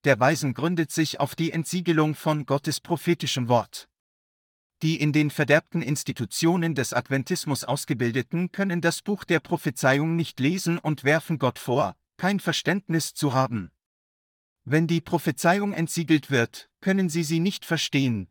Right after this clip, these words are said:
daher beschuldigen sie Gott, derjenige zu sein, der kein Verständnis hat, und stellen damit die Dinge auf den Kopf.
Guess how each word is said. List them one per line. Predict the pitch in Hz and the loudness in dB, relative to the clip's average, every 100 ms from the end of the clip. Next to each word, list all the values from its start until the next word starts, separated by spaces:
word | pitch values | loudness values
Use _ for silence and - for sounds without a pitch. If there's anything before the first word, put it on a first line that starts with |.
| _ | _
daher | 151 143 175 202 | 2 2 2 0
beschuldigen | 165 - 180 175 165 165 | -2 0 0 2 0 -2
sie | 156 165 | -2 0
Gott, | 127 113 - - _ | 0 0 -6 -20 _
derjenige | 143 170 165 151 156 120 104 | 0 0 2 0 0 -2 -2
zu | 127 | -2
sein, | 104 131 120 101 - _ - | 4 4 4 -2 -8 _ 0
der | 165 | 0
kein | - 202 196 | 2 -2 -2
Verständnis | 170 - 170 185 - 127 - | -2 0 0 0 0 -2 0
hat, | 110 - - _ | -2 -2 -16 _
und | - 175 | -2 -2
stellen | - - 170 185 | 0 2 2 2
damit | 139 151 165 - | 0 0 -2 -4
die | 147 | -6
Dinge | 127 185 185 127 | 0 0 2 0
auf | - | 0
den | 160 156 | -2 0
Kopf. | 117 - - | -4 -6 -16